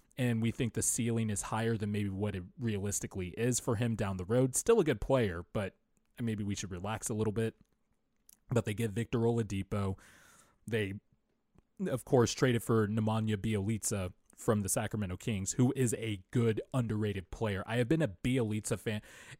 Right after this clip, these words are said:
It's a, one of, like, my early bits, I guess, when my podcast was w-, less well known and I had way less followers on Twitter, which I have, like, a hundred and thirty. So this is when I had, like,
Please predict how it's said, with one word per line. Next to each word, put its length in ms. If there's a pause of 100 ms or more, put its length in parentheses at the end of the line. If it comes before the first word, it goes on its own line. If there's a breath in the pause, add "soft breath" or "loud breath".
It's 200
a, 60
one 380
of, 140
like, 280
my 440 (580)
early 320
bits, 400
I 100
guess, 400
when 180
my 160
podcast 640
was 120
w-, 300
less 300
well 160
known 220
and 80
I 80
had 340
way 220
less 200
followers 440
on 100
Twitter, 400
which 400
I 120
have, 200
like, 260
a 60
hundred 300
and 120
thirty. 400 (140 loud breath)
So 160
this 160
is 100
when 120
I 100
had, 240
like, 180